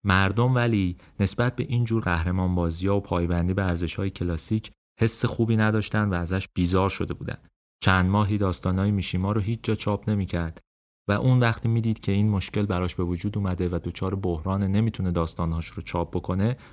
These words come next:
دنبال یه راهنما گشت تا زمین نخوره. اینجا مجبورم دوباره یه اسم ژاپنی رو بگم، سومین اسم ژاپنیه. یاسوناری کاواباتا، نویسندهٔ جا افتادهٔ ژاپنی که هم به ارزش‌های کلاسیک پایبند بود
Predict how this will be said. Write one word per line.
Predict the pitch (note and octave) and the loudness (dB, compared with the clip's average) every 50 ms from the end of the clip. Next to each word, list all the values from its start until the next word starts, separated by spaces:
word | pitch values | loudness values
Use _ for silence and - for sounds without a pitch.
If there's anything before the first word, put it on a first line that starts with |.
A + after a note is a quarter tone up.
| - - - | -20 0 2
دنبال | G#2+ G#2 G#2 G#2+ A#2+ C3 C3 | 4 4 4 4 4 4 4
یه | C3 B2+ A#2+ | 4 4 4
راهنما | A#2 G#2 G2+ F#2 F#2+ F#2 F2+ F#2+ G#2 A2+ | 4 2 2 2 2 0 2 2 0 0
گشت | G#2 G2+ F#2 F2 E2+ - - | 2 0 0 0 -2 -4 -6
تا | - - F#2 | -4 -4 -4
زمین | F2 - F2+ E2 E2+ F#2 G2+ G2 | 0 2 2 4 4 4 2 2
نخوره. | F#2 E2 D2 - - - - - - _ _ _ _ _ _ _ _ - | 2 0 -2 -4 -8 -12 -12 -16 -20 _ _ _ _ _ _ _ _ 2
اینجا | A#2 A#2+ A2+ C#3 C3+ C#3 C#3 | 2 4 4 6 4 4 6
مجبورم | C3+ A#2+ G#2+ G2+ - B2+ B2+ B2 B2 | 6 4 4 4 2 2 2 4 4
دوباره | A2 G2 G2 G2 G2 A2+ | 4 4 4 4 4 4
یه | A2+ A2 | 4 2
اسم | G#2 G2+ - A2 | 2 0 -2 -2
ژاپنی | F#2+ F#2+ F2+ E2+ - E2+ E2+ E2+ | 0 0 0 0 2 2 2 2
رو | E2+ | 2
بگم، | D#2+ E2+ D2+ D#2+ D#2 | 2 0 -2 -2 -4
سومین | E2 - - F#2 E2+ F2 F2 E2 E2 F2+ F2+ | -6 -4 -2 -2 0 0 0 0 0 0 -2
اسم | F#2 F#2+ - G2 | -4 -4 -4 -4
ژاپنیه. | F2+ E2+ E2 D#2 - - E2 D#2+ D#2 - - - _ _ _ _ _ _ - | -4 -2 -4 -4 -4 -6 -6 -6 -6 -8 -10 -16 _ _ _ _ _ _ 2
یاسوناری | G2 F#2+ F#2 - - F#2+ F#2+ G#2 A2 A2 A#2+ | 2 2 4 4 2 2 4 4 4 2 2
کاواباتا، | A2 - F#2 F2 F2+ E2+ E2+ E2+ E2 - G2 G2 G#2+ G#2+ A2 - - - - - - | 0 0 -2 0 0 -2 -2 -2 -4 -2 -2 -2 -2 -2 -4 -8 -16 -20 -10 -2 0
نویسندهٔ | G2 F#2+ F#2+ F2 - G2 F#2+ F#2+ F#2+ G2 G#2 A2+ | 2 2 2 2 2 2 2 2 2 2 2 2
جا | A2 - G2 F2+ | 2 2 2 0
افتادهٔ | F2 - - - F2+ F2 F#2+ G#2 | 0 0 -2 -2 0 0 0 -2
ژاپنی | G2+ G2 G2 F2 - - F2 E2+ F2+ F#2+ G2 G2+ | 0 0 0 -2 0 -2 -2 0 0 0 0 0
که | - - | -2 -4
هم | E2+ D#2+ F2+ G#2 G#2+ G#2 | -4 -2 -2 0 0 0
به | F#2+ | 0
ارزش‌های | F2+ E2+ E2 E2 - E2+ E2 - - - F#2+ F#2+ F2+ | 2 0 0 0 -2 -4 -6 -4 -6 -6 -4 -4 -4
کلاسیک | - F#2 F2+ E2+ E2 - - G#2 - | -2 -2 -2 -2 -2 -2 -4 -4 -2
پایبند | - G2 F2+ F2 E2+ F2 F2 F2 F2 | 0 0 0 2 2 2 0 2 2
بود | F2 E2+ E2+ - | 2 0 0 -2